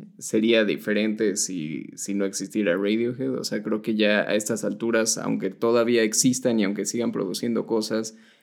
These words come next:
hay un antes y después de Radiohead y que creo que lo confiesen o no, la mayoría de las bandas alternativas contemporáneas, o sea, desde las grandes, grandes de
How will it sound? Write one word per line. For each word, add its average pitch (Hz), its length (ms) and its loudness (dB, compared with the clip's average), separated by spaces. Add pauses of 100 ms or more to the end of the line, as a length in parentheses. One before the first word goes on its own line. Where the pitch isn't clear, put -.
hay 120 200 8
un 120 100 8
antes 120 300 4
y 113 40 0
después 131 680 -2 (200)
de - 100 0
Radiohead 123 640 2 (100)
y 107 160 0
que 110 180 2
creo 117 320 2
que 113 540 2 (760)
lo 131 480 8
confiesen 175 760 4
o 123 80 6
no, 185 580 2 (280)
la 123 220 6
mayoría 120 520 6
de 151 80 4
las 117 300 2
bandas 131 680 2 (160)
alternativas 113 760 2
contemporáneas, 110 1080 2
o 117 60 -2
sea, 110 260 0 (340)
desde 113 1080 6
las 113 280 4
grandes, 127 460 4
grandes 123 480 4
de 107 520 2